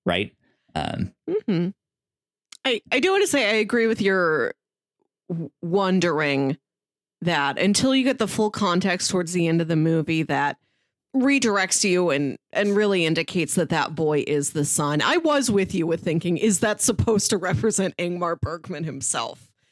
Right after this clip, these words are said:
Speaker 1: Yeah,
Speaker 2: When
Speaker 1: who
Speaker 2: he's
Speaker 1: knows?
Speaker 2: just, he's just chilling out, like, reading the book, and then suddenly there's this massive woman's face on the wall, and he reaches out for her, and she becomes more clear. Is that, uh, t-, uh,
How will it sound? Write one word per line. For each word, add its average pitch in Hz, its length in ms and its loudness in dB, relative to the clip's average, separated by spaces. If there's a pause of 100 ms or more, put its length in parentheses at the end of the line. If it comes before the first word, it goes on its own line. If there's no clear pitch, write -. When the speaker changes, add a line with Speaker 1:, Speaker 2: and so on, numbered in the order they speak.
(180)
Speaker 1:
Yeah, 135 240 0
Speaker 2:
When 190 160 2
Speaker 1:
who 190 80 6
Speaker 2:
he's 180 60 6
Speaker 1:
knows? - 360 0 (200)
Speaker 2:
just, - 340 0 (120)
he's 466 220 0
just 466 240 2
chilling 339 360 2
out, 285 280 2
like, 254 180 2
reading 254 340 2
the 240 80 4
book, 214 420 0
and 214 100 4
then 214 140 4
suddenly 220 380 2
there's 208 200 2
this 202 160 2
massive 180 540 2
woman's 185 400 0
face 170 320 0
on 190 80 0
the 175 80 0
wall, 175 400 0
and 170 80 0
he 160 80 2
reaches 170 480 -6
out 160 260 -2
for 165 280 -2
her, 160 200 0
and 156 140 0
she - 120 -4
becomes 160 540 -4
more 165 180 -4
clear. 156 540 -6
Is 160 300 -4
that, 165 560 -2 (640)
uh, 101 380 0 (1200)
t-, 190 160 0
uh, 214 340 0